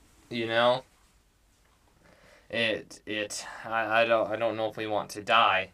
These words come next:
So we have to interview someone, we have to find out what year it is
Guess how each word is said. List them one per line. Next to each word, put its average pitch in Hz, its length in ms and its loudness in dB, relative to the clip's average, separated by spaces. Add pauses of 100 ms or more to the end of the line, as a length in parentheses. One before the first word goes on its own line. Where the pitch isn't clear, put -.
So - 160 -10
we 120 80 0
have 117 100 0
to 113 140 -10
interview 156 400 2
someone, 147 460 2 (200)
we 120 80 -10
have 117 80 -8
to 110 100 -4
find 120 280 2
out 107 160 4
what 107 180 -2
year 127 260 -2
it 135 60 -2
is 131 480 -4